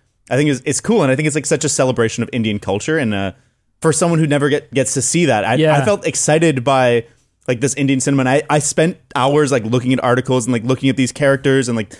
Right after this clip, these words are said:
Speaker 2: Right.
Speaker 1: gods that it's all based off. I was like, "Wow, this is so cool and so exciting and so interesting."
Speaker 2: Yeah, uh, so, like, apparently people were freaking out about this movie.
Speaker 1: I believe it.
Speaker 2: Uh, not only because of how great it is to watch, but also because it,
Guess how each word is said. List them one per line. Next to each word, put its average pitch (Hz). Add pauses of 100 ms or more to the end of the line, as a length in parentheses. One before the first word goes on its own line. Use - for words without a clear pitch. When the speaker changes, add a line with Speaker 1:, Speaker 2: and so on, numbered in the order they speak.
(120)
Speaker 2:
Right. 156
Speaker 1:
gods 151
that 143
it's 131
all 123
based 123
off. 151
I 170
was 135
like, 127 (180)
"Wow, 175
this 143
is 165
so 156
cool 151
and 127
so 135
exciting 120
and 117
so 113
interesting." 131
Speaker 2:
Yeah, 165
uh, 165
so, 180
like, 160 (240)
apparently 208
people 160
were 139
freaking 165
out 139
about 117
this 110
movie. 101
Speaker 1:
I 107
believe 98
it. 139
Speaker 2:
Uh, 135 (100)
not 165
only 170
because 147
of 131
how 123 (200)
great 143
it 123
is 123
to 113
watch, 175
but 156
also 151
because 143
it, 139